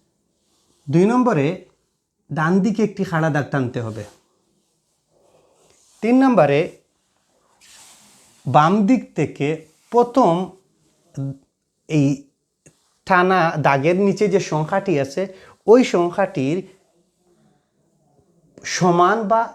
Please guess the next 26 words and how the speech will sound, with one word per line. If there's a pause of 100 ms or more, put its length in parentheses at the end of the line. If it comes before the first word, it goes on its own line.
(240)
তার
থেকে
ছোট
পূর্ণবর্গ
সংখ্যা
নিতে
হবে। (1600)
এক (160)
এর
পূর্ণবর্গ
সংখ্যা (100)
এক, (180)
দুই
এর
পূর্ণবর্গ
সংখ্যা
চার, (160)
তিন
এর
পূর্ণবর্গ
সংখ্যা
নয়, (400)
চার
এর
পূর্ণবর্গ
সংখ্যা